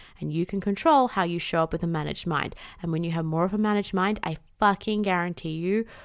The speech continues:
you create way better results with, within yourself, but also externally as well.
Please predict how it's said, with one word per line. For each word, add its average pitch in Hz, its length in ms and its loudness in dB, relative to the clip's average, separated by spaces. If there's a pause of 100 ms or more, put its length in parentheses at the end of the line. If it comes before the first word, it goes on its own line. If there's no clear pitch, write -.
(200)
you 180 100 -6
create 160 400 0
way 165 240 2
better 175 240 2
results 160 460 -4
with, 165 160 -4 (160)
within 170 340 -2
yourself, 160 640 2
but - 140 0
also 180 260 0
externally 156 560 -4
as - 140 -10
well. 104 200 0